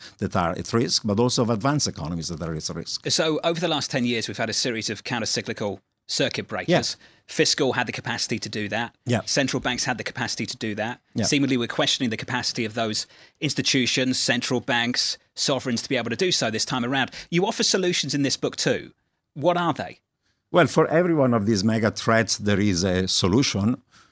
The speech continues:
Speaker 1: But then there are two final chapters, one about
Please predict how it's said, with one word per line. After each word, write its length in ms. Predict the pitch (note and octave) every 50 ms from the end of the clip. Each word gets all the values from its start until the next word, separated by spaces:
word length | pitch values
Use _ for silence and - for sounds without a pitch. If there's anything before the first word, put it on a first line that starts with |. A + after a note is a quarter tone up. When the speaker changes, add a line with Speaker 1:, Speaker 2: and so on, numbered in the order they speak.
| _ _ - -
Speaker 1:
But 100 | G2 F#2
then 220 | A#2 A#2 A2 G#2+
there 100 | G#2 G2
are 60 | F#2+
two 180 | F#2+ - - B2
final 340 | - - A#2 A2 G#2 G2 F#2+
chapters, 520 | G2 - - G#2+ A2+ - - - G#2+ F#2
one 240 | F#2+ G2+ G#2 G#2 G#2+
about 420 | G2 E2+ F#2 F2+ F#2 D#2+ - -